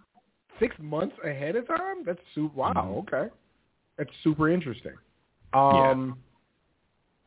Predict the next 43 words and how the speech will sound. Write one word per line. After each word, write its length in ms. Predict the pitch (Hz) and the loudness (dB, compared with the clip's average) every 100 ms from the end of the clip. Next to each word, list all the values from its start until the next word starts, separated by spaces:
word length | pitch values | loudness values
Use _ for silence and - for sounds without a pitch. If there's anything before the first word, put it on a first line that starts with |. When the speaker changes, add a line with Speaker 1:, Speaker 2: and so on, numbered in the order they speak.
| _ _ _ - | _ _ _ 2
Speaker 2:
I 100 | 277 | 4
thought 180 | 440 190 | 4 4
it 60 | |
came 160 | 170 160 | 4 4
Speaker 1:
but 80 | 151 | 4
Speaker 2:
out, 80 | |
like, 160 | 156 131 | 2 -2
January, 640 | 139 147 156 147 139 151 | -2 -2 -2 -2 -2 -4
like, 200 | 143 120 165 | -4 -6 -8
you 40 | |
know, 320 | 131 120 135 | -8 -6 -8
a 40 | 117 - | -12 -8
few 140 | 135 | -6
months 200 | 127 120 - | -4 -6 -8
before 480 | 127 - 120 120 | -8 -6 -4 -4
the 180 | 110 113 | -4 -4
actual 480 | 110 107 117 110 101 | -6 -8 -10 -10 -8
WrestleMania, 640 | 104 95 107 147 143 95 | -10 -10 -8 -8 -8 -10
but 140 | 98 110 | -12 -10
no, 220 | 170 98 | -10 -10
Speaker 1:
I, 100 | 147 | -8
Speaker 2:
six 80 | 160 - | -8 -6
Speaker 1:
I 80 | 202 | -4
Speaker 2:
whole 20 | |
Speaker 1:
didn't 100 | 262 | -2
even 60 | 220 | -2
Speaker 2:
months 200 | 170 165 | -4 -6
Speaker 1:
give 120 | 170 | -10
it, 20 | 165 | -12
Speaker 2:
before 140 | 147 147 | -6 -6
Speaker 1:
like, 120 | - - | -6 -10
the 80 | |
Speaker 2:
WrestleMania. 140 | 131 131 | -12 -12
Speaker 1:
Madden, 420 | 127 214 151 139 _ | -10 -8 -8 -12 _
the 80 | 131 | -14
Madden 260 | 139 208 170 | -6 -6 -6
credit. 300 | - 110 98 - | -4 -4 -4 -8
I 80 | 220 | -8
thought 220 | 143 127 | -4 -6
it 120 | 127 | -6
literally 320 | 131 143 147 | -8 -6 -8
came 220 | 143 135 135 | -4 -2 0
out 220 | 135 | 0